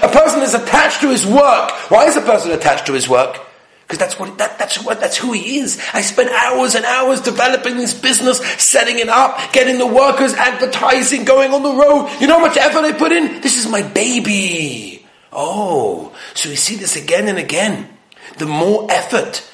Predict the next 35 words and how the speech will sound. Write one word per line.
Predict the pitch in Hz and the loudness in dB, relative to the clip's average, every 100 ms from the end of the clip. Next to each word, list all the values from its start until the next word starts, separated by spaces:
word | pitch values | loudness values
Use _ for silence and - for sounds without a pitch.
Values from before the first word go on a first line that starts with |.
| _ | _
you | 160 | -12
put | - 156 | -4 -2
into | 175 185 | -2 -4
something, | 208 - 233 226 262 262 - - _ _ - - | -4 -2 -4 -4 -2 -2 -4 -20 _ _ -20 -16
the | |
more | 135 135 180 196 - - _ | -10 -4 -2 -2 -2 -12 _
attachment | - - - 190 196 - 185 165 - 156 | -16 -10 -4 -4 -2 -4 -4 -10 -10 -12
you | |
feel | 131 - 170 | -12 -12 -12
to | 143 - - | -12 -14 -18
it. | - - - _ _ - - - - | -16 -16 -16 _ _ -20 -20 -20 -8
You | |
know, | 120 | -2
I | 131 | -2
told | 135 175 196 | 0 0 2
this | 165 - - | 2 0 -2
to | 165 139 - - - _ _ _ _ _ - - | 0 -2 -4 -16 -20 _ _ _ _ _ -16 -6
couples | - 202 185 147 - - - - - _ _ | 0 2 2 -2 -6 -8 -10 -20 -20 _ _
that | 139 | -2
I | 139 | -2
deal | 135 196 208 | 2 2 4
with | 160 135 | 0 0
who | 139 127 | -2 -2
are | - - - _ _ | -6 -16 -20 _ _
going | 170 180 | 0 0
through | - | 0
rough | 165 196 196 | 2 2 0
times, | - 220 226 208 | 2 2 2 0
and | 165 | -4
I | 151 | -2
send | - 220 | 0 0
them | 208 175 | 0 -2
for | 214 | -2
help | 220 226 208 - | 2 2 2 0
and | 170 | -4